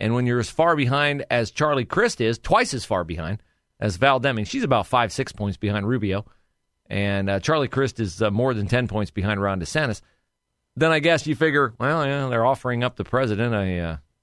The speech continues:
I can't do any worse than I'm already doing. I guess I might as well take him up on that. So that's where Joe Biden's going, and he's gonna scream and yell at, uh, Republicans about how things are gonna get worse. That's a, that's a, it's not a very good message.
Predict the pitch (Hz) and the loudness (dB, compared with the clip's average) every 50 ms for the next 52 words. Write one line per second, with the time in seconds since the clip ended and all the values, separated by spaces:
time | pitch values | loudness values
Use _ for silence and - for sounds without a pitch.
0 | _ _ _ _ _ _ _ _ _ _ _ _ _ _ _ _ _ _ - - | _ _ _ _ _ _ _ _ _ _ _ _ _ _ _ _ _ _ -10 -6
1 | - 120 135 135 110 120 131 135 127 120 110 131 156 156 - - 131 120 117 135 | -2 0 0 0 2 0 0 0 0 2 2 2 2 0 0 -2 -4 -2 0 2
2 | 151 151 139 123 107 175 220 240 202 180 185 180 _ _ - 101 123 123 131 135 | 2 2 0 0 2 2 2 2 2 -2 -2 -6 _ _ -6 -4 -4 -2 -2 0
3 | 135 139 139 131 135 127 - 117 123 117 104 123 131 143 - - 85 69 60 - | 0 0 0 0 -2 -2 -2 -2 -2 0 -2 -2 -2 -2 -4 -4 -6 -8 -8 -14
4 | _ _ _ _ _ _ _ _ _ _ _ _ _ _ _ _ _ _ - 107 | _ _ _ _ _ _ _ _ _ _ _ _ _ _ _ _ _ _ -4 -2
5 | 104 101 98 101 127 147 156 - 135 151 147 113 104 135 135 120 127 123 120 117 | 0 0 2 2 2 2 0 0 -2 -2 0 2 2 2 2 2 2 0 0 0
6 | 110 92 - 101 85 73 69 76 78 82 90 98 90 - 113 110 101 98 98 92 | -2 -4 -4 -6 -6 -6 -6 -8 -6 -4 -4 -4 -4 -2 -2 -2 0 0 -2 -2
7 | 85 - - - 120 117 113 107 104 101 98 98 98 98 98 92 - - - 92 | -4 -8 -6 -4 -2 -2 0 0 0 0 0 0 0 0 -2 -4 -6 -6 -4 -2
8 | 87 87 85 92 - - 104 101 101 98 - 101 95 98 95 92 92 95 92 87 | -2 -2 -2 -4 -2 -2 -2 0 0 -2 -2 -2 -2 -2 -2 -2 -2 -2 -2 0
9 | 87 92 95 90 87 - - 117 110 101 110 104 113 113 107 117 117 120 165 220 | 0 0 0 -2 -2 -2 -2 -2 -2 -2 -2 -2 -2 -2 0 0 0 2 4 4
10 | 247 220 - - - _ _ _ _ _ - - 277 - 320 320 - - - - | 4 2 0 -4 -12 _ _ _ _ _ -6 -6 -4 -4 -2 -4 -4 -6 -8 -8
11 | - - 180 - - _ _ _ _ _ _ _ _ _ _ _ _ _ - - | -4 -4 -6 -6 -8 _ _ _ _ _ _ _ _ _ _ _ _ _ -18 -8
12 | - 247 233 - 311 302 370 294 190 160 123 107 135 165 175 160 131 117 117 110 | -6 -4 -2 -2 0 0 0 0 0 0 -2 0 0 0 0 -2 -4 -4 -4 0
13 | 113 127 123 - - - 71 71 _ - - - - - | 0 0 0 -2 -4 -12 -14 -18 _ -18 -18 -18 -18 -18